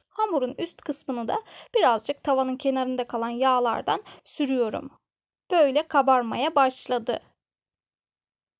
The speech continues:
Hemen ters yüz yapıyorum. Böyle birkaç kere ters yüz yaparak iki tarafının da güzelce pişmesini sağlıyorum. Her iki tarafı da nar gibi kızardıktan sonra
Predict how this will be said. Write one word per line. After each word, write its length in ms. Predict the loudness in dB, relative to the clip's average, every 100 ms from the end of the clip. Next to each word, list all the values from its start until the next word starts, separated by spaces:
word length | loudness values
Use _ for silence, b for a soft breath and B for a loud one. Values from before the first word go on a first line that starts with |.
| _ _ _ _ _ _ _ _
Hemen 400 | -2 0 0 -4 -8 _
ters 400 | 0 2 2 -2
yüz 180 | -4 0
yapıyorum. 600 | -2 -2 -6 -4 -6 -8 -14 _ _ _ _ _ _ -4
Böyle 280 | -2 0 2
birkaç 460 | 0 2 -2 0
kere 240 | 2 2 2
ters 440 | 2 2 2 -4
yüz 180 | -6 -2
yaparak 500 | 0 2 2 0 -4 B B
iki 240 | -4 -2 2
tarafının 540 | 2 2 0 -4 -2
da 180 | -2 -4 B B
güzelce 520 | -2 4 4 4 0
pişmesini 640 | -2 -2 0 0 0 0 0
sağlıyorum. 840 | 2 6 4 4 2 0 -2 -8 _ _ _ _ _ _ _ _ _ _ _ _
Her 140 | -4 -2
iki 180 | -2 0
tarafı 360 | 2 2 0
da 140 | -2 0
nar 160 | -2
gibi 240 | -2 -6 -4
kızardıktan 720 | -2 2 2 -2 -4 -4 -2
sonra 420 | 0 0 0 -4